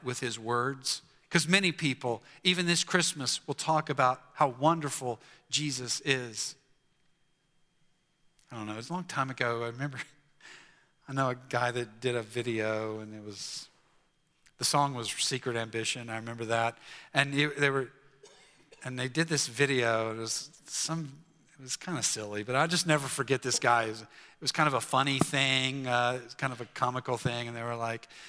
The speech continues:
"I want a Jesus that, that, a warm, fuzzy Jesus, a Jesus that me and my hairdresser can all love," and, you know, kind of that warm, fuzzy thoughts and everything. And that's great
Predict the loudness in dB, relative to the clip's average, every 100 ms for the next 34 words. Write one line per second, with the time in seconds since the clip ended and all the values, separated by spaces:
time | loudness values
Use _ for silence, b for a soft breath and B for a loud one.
0 | B 2 2 2 2 2 2 2 2 2
1 | 4 4 4 -6 B B B B 2 2
2 | 2 -10 _ _ _ _ -2 2 4 2
3 | 2 0 2 0 0 -2 -2 -4 -4 -6
4 | -8 B B -2 0 2 2 2 2 4
5 | 2 2 B B -2 0 4 2 4 2
6 | 4 4 2 2 0 0 -4 -2 0 2
7 | 2 2 4 4 2 0 -2 -4 -4 -12
8 | B B 0 2 0 -2 2 4 6 4
9 | 4 -4 0 2 0 0 2 2 2 0
10 | 2 4 4 2 0 0 0 0 0 0
11 | -2 -2 -2 -4 -2 4 6 8 4